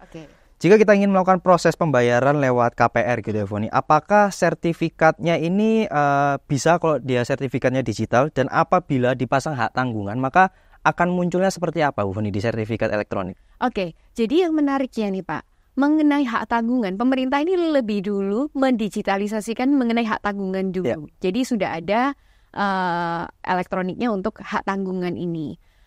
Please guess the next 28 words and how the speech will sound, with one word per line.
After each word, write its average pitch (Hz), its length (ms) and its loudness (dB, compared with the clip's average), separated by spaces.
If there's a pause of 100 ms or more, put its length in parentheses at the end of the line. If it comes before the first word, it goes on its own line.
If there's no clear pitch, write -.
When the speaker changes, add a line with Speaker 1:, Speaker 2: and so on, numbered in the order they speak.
(100)
Speaker 1:
Jadi 202 160 0
kalau 247 320 0
dulu, 190 480 0
kalau 202 320 -4
kita 190 240 -6
mau 190 160 -6
proses 180 320 -8
K 180 160 -2
P 170 80 -6
R 220 200 -2
ya, 226 160 -2
Pak, 160 160 -6
ya, 185 200 -4
kita 190 240 -6
jaminkan 180 640 -2
kita 190 240 -4
pasang 190 400 -6
hak - 160 -8
tanggungan 185 440 -4
di 220 120 -2
sertifikat, 185 520 -6
maka 202 360 -4
akan 196 160 -2
ada 185 240 -4
stempelnya 208 480 0
ya, 202 160 0
Pak, 175 120 -2
ya, 185 60 -6